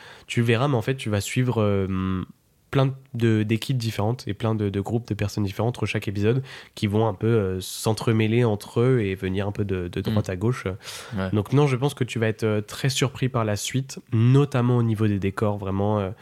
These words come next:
Speaker 1: si t'as trouvé que le décor du supermarché était vraiment incroyable, je pense que t'es pas prêt pour le reste.
Speaker 2: Je dirais pas incroyable, mais en tout cas, je trouve qu'il est, euh,
Speaker 1: Bien
Speaker 2: plutôt
Speaker 1: exploité.
Speaker 2: utilisé à bon escient. C'est-à-dire
Speaker 1: Ok.
Speaker 2: pas trop, parce qu'évidemment, ça re-, ça reste large à couvrir, un supermarché.
Speaker 1: Ouais.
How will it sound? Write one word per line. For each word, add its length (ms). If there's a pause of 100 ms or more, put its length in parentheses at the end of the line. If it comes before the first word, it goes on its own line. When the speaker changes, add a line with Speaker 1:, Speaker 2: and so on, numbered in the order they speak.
(380)
Speaker 1:
si 100
t'as 100
trouvé 280
que 80
le 80
décor 260
du 120
supermarché 720
était 180
vraiment 640 (100)
incroyable, 640 (420)
je 140
pense 200
que 100
t'es 120
pas 160
prêt 220
pour 160
le 80
reste. 420 (360)
Speaker 2:
Je 120
dirais 240
pas 200
incroyable, 480
mais 60
en 80
tout 140
cas, 160
je 80
trouve 160
qu'il 260
est, 140
euh, 160 (720)
Speaker 1:
Bien 120
Speaker 2:
plutôt 80
Speaker 1:
exploité. 380
Speaker 2:
utilisé 400
à 80
bon 240
escient. 360
C'est-à-dire 420
Speaker 1:
Ok. 40
Speaker 2:
pas 220
trop, 420
parce 220
qu'évidemment, 500
ça 220
re-, 320
ça 180
reste 200
large 220
à 60
couvrir, 400
un 320
supermarché. 600
Speaker 1:
Ouais. 320